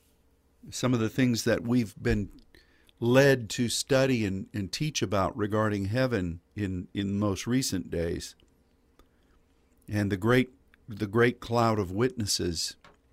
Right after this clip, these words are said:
Um, you know, Paul, the apostle, is still very much interested in what, and committed to what God is, what God put on his heart to do.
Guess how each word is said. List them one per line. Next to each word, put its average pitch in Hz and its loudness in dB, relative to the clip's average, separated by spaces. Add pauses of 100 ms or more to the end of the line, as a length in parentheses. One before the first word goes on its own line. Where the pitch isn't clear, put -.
(1000)
Um, 95 -2 (1600)
you 120 -4
know, 120 0
Paul, 135 4
the 104 -2
apostle, 117 2
is 101 2
still 151 0
very 127 2
much 117 0
interested 120 -2
in 110 -2 (1300)
what, 104 0
and 117 2
committed 131 4
to 123 2
what 117 2
God 117 4
is, 110 -2 (1900)
what 120 0
God 131 2
put 127 12
on 110 4
his 143 2
heart 104 4
to 107 -2
do. 95 0